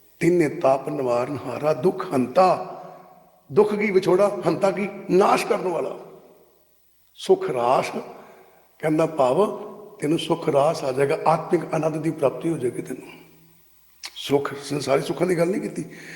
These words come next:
ਆਤਮਿਕ ਆਨੰਦ ਦੀ ਪ੍ਰਾਪਤੀ ਹੋ ਜਾਏਗੀ। ਗੁਰੂ ਸਾਹਿਬਾਨ ਕਹਿਣ ਲੱਗੇ, "ਸੁਖ ਰਾਸ।" "ਤਾਂ ਕੋ ਬਿਘਨ ਕੋ ਲਾਗੇ।" ਕਹਿੰਦੇ, ਉਹਨੂੰ ਐ ਸਿਮਰਨ ਕਰਨ ਲੱਗਿਆਂ ਕੋਈ ਵਿਘਨ ਨਹੀਂ ਲੱਗਦਾ। ਗੱਲ ਸਿਮਰਨ ਦੀ ਹੈ।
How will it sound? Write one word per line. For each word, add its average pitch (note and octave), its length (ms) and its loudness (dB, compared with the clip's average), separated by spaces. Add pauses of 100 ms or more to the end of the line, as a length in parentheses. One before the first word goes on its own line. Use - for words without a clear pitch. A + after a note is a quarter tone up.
(260)
ਆਤਮਿਕ G3+ 400 2
ਆਨੰਦ G#3 320 4
ਦੀ D4 80 6
ਪ੍ਰਾਪਤੀ - 360 2
ਹੋ B3+ 80 0
ਜਾਏਗੀ। G3+ 220 2
ਗੁਰੂ F#3 160 -4
ਸਾਹਿਬਾਨ F3+ 320 0
ਕਹਿਣ F#3+ 220 0
ਲੱਗੇ, F#3 200 -2
"ਸੁਖ - 260 -2
ਰਾਸ।" D#3+ 320 4 (1500)
"ਤਾਂ F3+ 340 6
ਕੋ G3+ 220 -2
ਬਿਘਨ F3+ 440 2
ਕੋ D#4 500 4
ਲਾਗੇ।" D#3 640 0 (1120)
ਕਹਿੰਦੇ, G3 220 4
ਉਹਨੂੰ G#3+ 420 2
ਐ G3+ 140 4
ਸਿਮਰਨ G3+ 580 2
ਕਰਨ E3+ 280 2
ਲੱਗਿਆਂ D#3 320 0
ਕੋਈ E3 200 0
ਵਿਘਨ D3 280 2
ਨਹੀਂ C#3 160 0
ਲੱਗਦਾ। A2+ 320 -4 (1120)
ਗੱਲ C#3 140 4
ਸਿਮਰਨ E3+ 380 2
ਦੀ C#3+ 160 -2
ਹੈ। D#3 160 -4